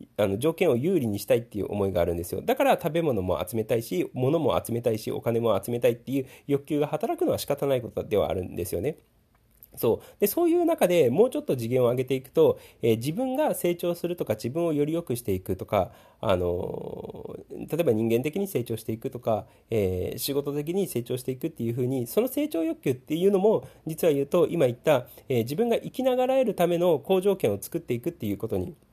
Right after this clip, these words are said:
つながるんですよね。そう。昔はね、食べ物だけだったのかもしれないんですけれども、今はその能力があったりだったりとか、えー、自分がどんどん磨かれていけば、あの、い-、生存にとい-、対して有利っていうことを人間の本能が分かっちゃってるんでしょうね。だから成長したいっていうエネルギーっていうのは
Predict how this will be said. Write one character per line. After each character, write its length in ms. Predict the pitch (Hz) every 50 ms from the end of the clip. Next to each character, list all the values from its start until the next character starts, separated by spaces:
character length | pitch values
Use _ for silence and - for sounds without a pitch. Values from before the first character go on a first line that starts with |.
| _ _ _ _ - - - _
つ 100 | - 147
な 100 | 143 135
が 100 | 135 131
る 100 | 135 123
ん 40 | 98
で 80 | 90
す 100 | 87 -
よ 80 | 92 87
ね。 160 | 98 135 - - - - - - _
そ 300 | - - 127 120 113 -
う。 40 | - _ _ _
昔 260 | 277 - 359 359 -
は 80 | 349 330
ね、 120 | 320 330 320
食 140 | 220 220 214
べ 40 | 240
物 180 | 226 180 139
だ 100 | 107 101
け 100 | 117 123
だ 80 | 117 110
っ 60 | 95
た 100 | - 92
の 80 | 95 95
か 100 | - 95
も 60 | 101
し 100 | - 107
れ 80 | 101
な 100 | 95 98
い 40 | 95
ん 40 | 92
で 80 | 92 95
す 100 | - -
け 80 | 127
れ 80 | 127 131
ど 80 | 147
も、 220 | 170 190 185 143 123 -
今 200 | 208 233 240 180
は 260 | 165 165 165 139 - -
そ 120 | - -
の 80 | 131 123
能 160 | 127 156 180
力 220 | 180 180 180 - 175
が 100 | 180 180
あ 20 |
っ 80 | 180 180
た 80 | 156
り 80 | 131 107
だ 80 | 107
っ 40 | 104
た 120 | - - 95
り 40 |
と 100 | 90 98
か、 280 | - - 139 127 101 92 - - _ _ _
え 60 | 123
ー、 100 | 117 107 104
自 160 | 101 120 147
分 160 | 185 233 240
が 180 | 247 247 220 151
ど 120 | - 170
ん 40 | 175
ど 80 | 147 120
ん 60 | 117
磨 220 | 113 117 127 131
か 120 | 120 147 131
れ 80 | 143
て 160 | 143 - - -
い 80 | 123
け 140 | 120 - 151
ば、 300 | - - 127 120 95 - - - - _ _
あ 120 | 113 110
の、 120 | 104 101 101
い-、 180 | - - 143 - -
生 200 | - - - 240
存 180 | 233 214 240 233
に 180 | 233 233 233 233
と 120 | 247 233
い-、 80 | 220 - - _
対 200 | - - 214 202
し 80 | 190 -
て 100 | - 123
有 240 | 107 107 139 160 139
利 100 | 110 101
っ 20 |
て 160 | - _ -
い 60 | 107 101
う 20 |
こ 100 | 107 113
と 240 | - 117 110 117 120
を 80 | 113
人 160 | 110 120 156 185
間 80 | 190
の 80 | 185 190
本 160 | - 202 196
能 100 | 160 104
が 80 | 90 82
分 120 | 90 90
か 80 | - 170
っ 60 | 170
ち 80 | -
ゃ 40 | 120
っ 40 | 101
て 100 | - 107
る 80 | 98 90
ん 40 |
で 120 | 82 87 82
し 80 | -
ょ 60 | 90 87
う 20 |
ね。 340 | 92 104 117 - - - - -
だ 100 | 320 349
か 80 | 254
ら 180 | 247 247 220 160
成 200 | - - 190 190
長 140 | 190 196 196
し 80 | 190
た 100 | - 208
い 20 | 185
っ 40 | 185
て 140 | - - 113
い 140 | 101 95
う 60 | - -
エ 20 |
ネ 100 | 113 117
ル 100 | 113 110
ギ 80 | 101 92
ー 40 |
っ 40 | 90
て 80 | - 107
い 20 |
う 40 | 98
の 60 | 104
は 220 | 110 110 90 80